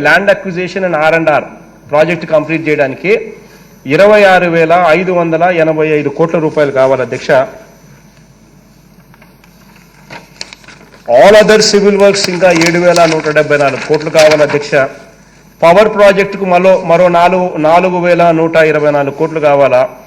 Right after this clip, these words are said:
మొత్తంగా ముప్పై ఏడు వేల ఎనిమిది వందల ఎనభై మూడు కోట్ల అధ్యక్ష.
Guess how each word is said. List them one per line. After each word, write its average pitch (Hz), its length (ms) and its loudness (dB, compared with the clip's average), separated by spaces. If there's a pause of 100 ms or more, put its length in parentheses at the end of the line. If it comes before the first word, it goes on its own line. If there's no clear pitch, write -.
(320)
మొత్తంగా 185 440 0 (100)
ముప్పై 185 300 -2
ఏడు 190 320 0
వేల 175 160 2
ఎనిమిది 170 460 -2
వందల 160 280 -2
ఎనభై 147 480 0
మూడు 135 160 -8
కోట్ల 147 280 -4
అధ్యక్ష. 139 300 -4